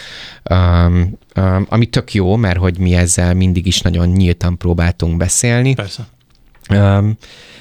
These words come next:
Speaker 2: de nehéz, tehát nehéz az anyák napja nekünk.
Speaker 1: Mhm.
Speaker 2: Öm,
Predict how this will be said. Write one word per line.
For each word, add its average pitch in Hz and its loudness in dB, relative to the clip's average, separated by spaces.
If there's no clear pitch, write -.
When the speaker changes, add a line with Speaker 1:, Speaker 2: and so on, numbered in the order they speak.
Speaker 2:
de 113 0
nehéz, 104 0
tehát 113 -4
nehéz 107 0
az 98 -2
anyák 92 0
napja 95 -2
nekünk. 104 0
Speaker 1:
Mhm. 120 4
Speaker 2:
Öm, 92 2